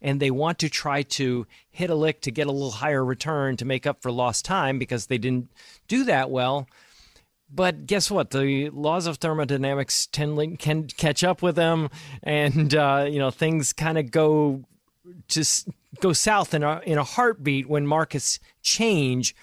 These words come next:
and you're not diversified and you don't own those things that have held up, you know, in times, you know, like, if you look at downturns, typically not the companies that have been high flying this year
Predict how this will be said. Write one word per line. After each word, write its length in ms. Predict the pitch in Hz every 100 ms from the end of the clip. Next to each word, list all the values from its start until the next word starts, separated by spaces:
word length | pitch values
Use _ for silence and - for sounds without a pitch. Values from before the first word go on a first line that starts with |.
| - -
and 160 | 160 147
you're 240 | 151 196
not 420 | 175 175 147 135 135
diversified 880 | 139 196 196 143 127 113 113 110 - - _ -
and 180 | 139
you 140 | 135 165
don't 260 | 160 151
own 260 | 143 160 151
those 280 | 147 139 -
things 260 | 143 139
that 140 | 139 120
have 160 | 120
held 340 | 110 113 147 120
up, 340 | 151 127 131 _ _ _ -
you 100 | 135
know, 100 | 104
in 180 | 160 131
times, 420 | 127 160 143 -
you 220 | - 160
know, 120 | 156
like, 240 | 123 123 -
if 220 | 160 -
you 100 | 143
look 160 | 143 139
at 120 | 120
downturns, 640 | 131 151 143 104 113 110 - - - - _ _
typically 460 | - 240 311 - 285
not 200 | 214 208
the 120 | 165
companies 440 | - 180 202 165
that 40 | 151
have 80 | 143
been 140 | 139
high 180 | 123 160
flying 380 | - 151 160 123
this 220 | 131 -
year 220 | 151 127